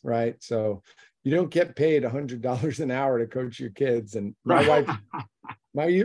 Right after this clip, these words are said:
Speaker 1: my wife used to call it the Jerry Springer show. And, uh, we would come home from <laughs> dinner and, you know, one kid would be sent home walking and another
Speaker 2: <laughs>
Speaker 1: kid would throw his racket over the fence. I mean, <laughs> it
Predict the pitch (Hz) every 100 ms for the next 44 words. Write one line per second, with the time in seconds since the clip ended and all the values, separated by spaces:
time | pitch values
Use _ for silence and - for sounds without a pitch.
0 | 180 151 170 170 170 165 151 143 151 151
1 | 127 123 117 147 139 127 - 147 131 120
2 | 127 113 117 117 - 117 113 117 113 110
3 | 107 110 135 156 123 143 139 143 143 135
4 | 120 139 127 - 156 131 165 120 - _
5 | _ _ _ _ _ _ _ _ _ 147
6 | 147 135 139 - - _ 147 175 165 175
7 | 151 156 135 135 165 165 147 170 156 139
8 | 151 160 170 156 156 147 123 110 107 -
9 | - _ _ 139 104 131 151 175 - 170
10 | 147 123 151 151 156 117 139 156 143 160
11 | 151 139 143 120 151 143 143 131 131 113
12 | 160 131 117